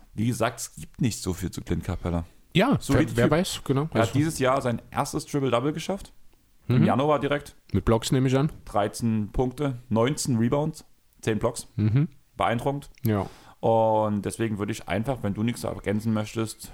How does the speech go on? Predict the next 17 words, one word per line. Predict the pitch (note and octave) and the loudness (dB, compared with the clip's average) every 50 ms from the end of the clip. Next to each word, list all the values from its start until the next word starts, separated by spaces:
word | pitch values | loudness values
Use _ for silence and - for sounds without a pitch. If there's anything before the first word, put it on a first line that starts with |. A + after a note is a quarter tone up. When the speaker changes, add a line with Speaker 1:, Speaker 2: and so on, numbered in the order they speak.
| - - | -12 -4
Speaker 1:
wieder | - A2+ A2 A#2 | -2 -2 0 0
zu | - - | -2 -2
dir | B2 - | -2 -2
abgeben | - - - - B2 A2+ A2 | -4 -4 -2 -2 -2 0 0
und | F#2 G2+ G#2 - - - - - - | 0 -2 -2 -4 -8 -16 -20 -20 -16
wir | - - - | -12 -10 -4
können | - A#2 A2+ | -2 0 0
über | B2 A#2+ | 0 -2
Platz | - C3 - - | -2 -6 -6 -6
fünf | - E3+ D3 - | -6 -6 -4 -2
reden. | - F#2 - F2 - - | -2 -2 -2 -4 -4 0
Speaker 2:
Okay, | - A2+ A#2 - A3 A3 A#2 | 0 2 4 4 2 4 2
dann | - A2+ | 4 4
machen | B2+ D3 - | 4 4 4
wir | - D#3+ | 4 4
direkt | D#3+ D#3+ D#3+ D3+ D3 - | 4 4 4 2 2 4
weiter. | C#3+ C3+ C#3+ G3 A3+ A3+ | 4 4 6 4 2 2